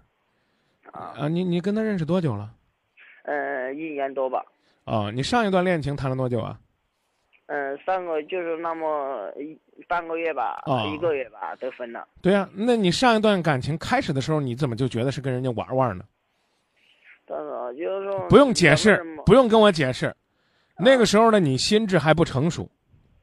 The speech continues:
Speaker 2: 那个时候呢，你可能比这个女孩子现在还大。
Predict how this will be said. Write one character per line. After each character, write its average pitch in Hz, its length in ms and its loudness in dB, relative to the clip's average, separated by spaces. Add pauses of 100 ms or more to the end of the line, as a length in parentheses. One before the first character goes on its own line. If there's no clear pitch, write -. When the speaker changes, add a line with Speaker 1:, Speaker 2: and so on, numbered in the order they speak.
(1400)
Speaker 2:
那 247 220 4
个 220 80 2
时 208 120 0
候 220 180 4
呢， 190 100 2
你 202 100 2
可 175 180 0
能 175 160 2
比 160 140 2
这 202 100 2
个 196 100 2
女 151 100 2
孩 139 200 0
子 175 60 0
现 170 180 0
在 165 80 0
还 139 160 0
大。 143 240 2